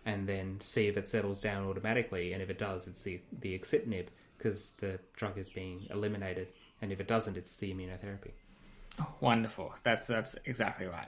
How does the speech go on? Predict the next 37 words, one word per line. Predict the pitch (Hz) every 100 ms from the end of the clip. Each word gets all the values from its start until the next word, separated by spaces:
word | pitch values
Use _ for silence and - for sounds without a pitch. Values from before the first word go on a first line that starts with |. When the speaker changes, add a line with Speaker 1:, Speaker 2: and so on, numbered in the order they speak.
| -
Speaker 2:
So | - 127
I | 117
have | 123 143
an | 131
update, | 110 123 - 98 -
though. | - 95 - -
So | - 123 110
I | 113
have | 127 139
the | 127
Speaker 1:
Ah, | 110 120 113
an |
Speaker 2:
forty-two | 107 123 135
Speaker 1:
update. |
Speaker 2:
month | 101 -
fo-, | - - - - -
ah, | - 117
yes, | 101 -
the | 110
forty-two | 123 113 113 143
month | 135 120 -
follow-up | 127 123 120 110 104
from | 113 107
twenty | - 117 110 110
twenty-one. | 117 110 110 113 135 98 - - - - -
What | 143 147
they | 170
found | 160 117 117 131 127
is | 127 117
that | 117 110 -
forty-four | - 123 120 113 - 117 110 107
point | - 110 104
seven | - 117 107 110
percent | - 110 101
of | 107
patients, | - 117 110 - 110 110 - - - - - - _ - -
um, | 113 110 107 104 104